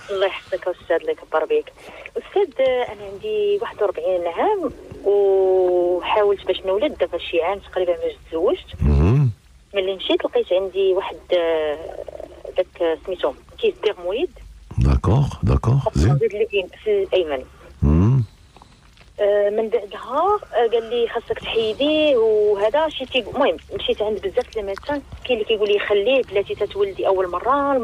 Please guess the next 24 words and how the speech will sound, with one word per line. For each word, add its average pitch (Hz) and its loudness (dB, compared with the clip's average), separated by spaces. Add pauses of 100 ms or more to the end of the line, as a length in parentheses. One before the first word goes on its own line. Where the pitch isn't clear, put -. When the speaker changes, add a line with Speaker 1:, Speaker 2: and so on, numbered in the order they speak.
Speaker 1:
الاخر 202 0
تيقول 202 -2
لي: 202 2
"خل-، 196 -2
حيديه"، 226 0
ما 220 2
عرفتش 269 -4
اشنو 208 -4
ندير. 165 -4 (200)
Speaker 2:
داكوغ، 104 2 (160)
زين. 85 4
Speaker 1:
مشيت - 2
عند 233 0
واحد - -2
الطبيب، 339 0 (640)
قال 247 2
لي: 277 -4
"عندك 247 -6
دي 247 -8
فيبروم، 143 -2 (680)
عندك 214 -8
واحد 208 0
الفيبروم، 247 0 (1160)
ولكن 247 -2